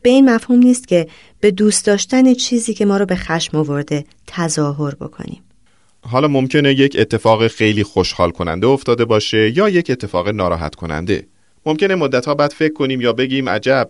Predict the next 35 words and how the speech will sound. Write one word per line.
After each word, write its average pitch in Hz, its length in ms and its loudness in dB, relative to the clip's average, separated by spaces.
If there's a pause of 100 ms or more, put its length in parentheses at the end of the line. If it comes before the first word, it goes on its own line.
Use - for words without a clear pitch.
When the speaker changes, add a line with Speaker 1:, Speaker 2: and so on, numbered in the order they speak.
Speaker 2:
واسه 104 400 0
چه 120 140 -2
چیزایی 117 380 0
اینقدر 107 260 0
خوشحالی 92 380 -2
می‌کردم، 85 580 -4 (440)
یا 165 100 2
اینکه 165 220 0
چقدر 156 320 0
ناراحتیم 107 480 0
بی‌مورد 95 440 0
بود. 80 220 -10 (540)
این 156 120 0
اتفاقات 127 520 0
تو 123 120 -8
زندگی 104 380 -2
هر 90 220 0
کسی 117 340 -6
رخ 123 260 -6
می‌ده. 80 340 -8 (200)
مثلاً 127 300 0
از 110 220 -2
دست 95 240 -4
دادن 95 300 -2
مال 85 220 -4
و 87 60 -2
منال 101 500 -6
در 92 140 -4
اثر 87 280 -4
ورشکستگی 80 1040 -8
یا 95 240 0
هر 107 200 -6
اتفاق 110 440 -2
ناگوار 92 540 2
دیگه. 95 380 -4